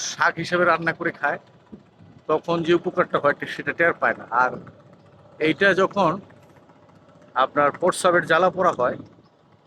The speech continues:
তখন আপনার এই পাতা আটটা নিবেন, আট থেকে দশটা, তারপর রস বানাবেন, বানায় সমস্ত রসটুকু খাই ফেলবেন। এটার মাপটা হইল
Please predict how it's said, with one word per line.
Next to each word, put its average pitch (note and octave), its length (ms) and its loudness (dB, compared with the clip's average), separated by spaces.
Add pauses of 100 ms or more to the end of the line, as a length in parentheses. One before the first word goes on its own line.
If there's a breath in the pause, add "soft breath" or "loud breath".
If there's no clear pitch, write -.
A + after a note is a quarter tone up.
(160)
তখন E3 300 0 (120)
আপনার F#3+ 280 0 (920)
এই E3 80 2 (100)
পাতা F3 300 2 (840)
আটটা F3 360 2 (320)
নিবেন, D3 260 0 (500)
আট D#3+ 80 0 (100)
থেকে D3+ 140 -8 (100)
দশটা, D3 300 -2 (880)
তারপর C#3+ 260 0 (120)
রস D#3 160 2 (140)
বানাবেন, E3 360 2 (760)
বানায় D3+ 340 4
সমস্ত E3 300 -4
রসটুকু D#3+ 480 -2
খাই E3 180 0
ফেলবেন। A2 340 -8
এটার C#3+ 240 -4
মাপটা E3 380 2
হইল F3 160 0